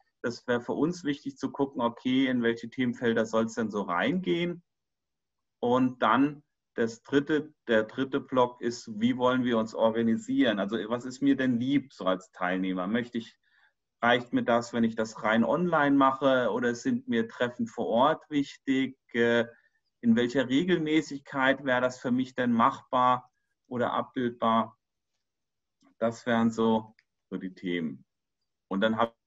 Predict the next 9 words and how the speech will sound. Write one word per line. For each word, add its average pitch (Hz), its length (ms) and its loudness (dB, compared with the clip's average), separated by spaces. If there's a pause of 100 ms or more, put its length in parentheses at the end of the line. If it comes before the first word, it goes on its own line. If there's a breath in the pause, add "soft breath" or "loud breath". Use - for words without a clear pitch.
(120)
ich 131 160 -2
noch, 123 220 0
äh, 113 220 4
die 113 100 -4
vierte 151 280 0
Spalte, 127 440 2
ist 120 120 -8
die 131 60 -8
klassische, 113 560 0